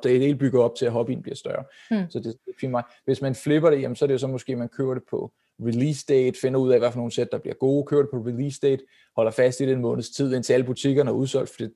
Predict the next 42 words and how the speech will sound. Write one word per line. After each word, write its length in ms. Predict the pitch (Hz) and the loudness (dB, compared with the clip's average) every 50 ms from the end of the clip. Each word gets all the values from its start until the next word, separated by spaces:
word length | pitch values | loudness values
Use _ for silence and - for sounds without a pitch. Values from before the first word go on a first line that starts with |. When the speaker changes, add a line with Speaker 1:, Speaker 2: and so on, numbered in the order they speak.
| _ | _
Speaker 1:
det 60 | 131 | -2
er 40 | 131 | 0
det, 120 | 117 117 113 | 0 0 0
der 80 | 110 | -2
sker 140 | 107 - 113 | -2 -4 -8
med 100 | 104 101 - | -8 -6 -4
Pokémon-kort. 420 | 131 127 139 135 131 - 120 120 113 | -4 -4 -4 -6 -4 -4 -4 -4 -2
Der 60 | - 117 | -2 -4
er 20 | |
ikke, 220 | 113 113 - _ _ _ _ _ _ _ _ - | -4 -4 -8 _ _ _ _ _ _ _ _ 2
der 60 | 131 | 4
er 120 | 143 143 117 | 6 6 6
ikke, 480 | 113 120 135 135 - 143 135 131 123 | 6 4 2 2 4 4 4 4 2
øh, 60 | 117 113 | 0 0
nok 300 | 117 117 123 123 - - - _ _ _ - | 0 0 0 0 -4 -12 -20 _ _ _ -4
Pokémon-kort 500 | 131 127 127 127 113 - - 113 113 113 - | -4 -4 -4 -6 -4 -2 -2 -2 -2 -2 0
til 60 | 120 | 0
alle 140 | 113 117 117 | 0 2 0
mennesker. 340 | 113 113 117 117 - - 120 117 _ _ - | -2 -4 -6 -8 -10 -12 -12 -12 _ _ -4
Øhm, 260 | 123 123 120 113 202 | -2 -2 0 2 2
Speaker 2:
Mm. 160 | 202 226 226 - _ _ _ _ _ _ _ _ _ _ _ _ | 2 0 0 -4 _ _ _ _ _ _ _ _ _ _ _ _
Speaker 1:
og 120 | - 117 | -10 -10
så, 140 | - - 135 135 131 127 120 101 | -2 4 6 6 8 8 6 4
og 60 | 117 | 2
så 100 | 113 123 | -2 -4
sælger 320 | 120 - 143 - 127 127 123 | 0 2 2 2 2 2 0
det 100 | 117 - | -2 -2
til, 320 | - - 127 117 113 113 | -2 -2 0 0 0 -2
til 140 | - - 117 | -2 -4 -2
lidt, 280 | 113 113 113 113 - - | -2 -2 -2 -4 -6 -6
øh, 260 | 92 90 92 - - - - - _ _ _ _ _ _ _ _ _ _ _ _ | -6 -4 -4 -6 -8 -10 -12 -16 _ _ _ _ _ _ _ _ _ _ _ _
mere 320 | 127 127 131 135 139 143 | -2 0 4 6 6 6
tættere 300 | 143 143 - 156 147 160 | 4 6 4 6 6 6
på 120 | 156 - 151 | 4 4 2
normal 360 | 135 123 127 123 131 139 127 | 0 2 2 2 2 2 0
retail 380 | 123 123 147 139 - 147 131 117 | 0 -2 -4 -2 0 0 0 0
price, 280 | - - 104 107 107 | 0 -2 -2 -2 -4
fordi 160 | - - 123 | -4 -2 0
alle 100 | 123 131 135 | 2 2 0
butikkerne 440 | 139 127 - 131 127 135 135 127 - | -2 -4 -4 -2 0 0 0 0 0
underbyder 420 | 123 127 135 127 - 120 - 104 | 0 0 0 -4 -6 -6 -6 -6
hinanden, 380 | 110 - 120 107 117 120 120 | -6 -4 -4 -4 -6 -8 -10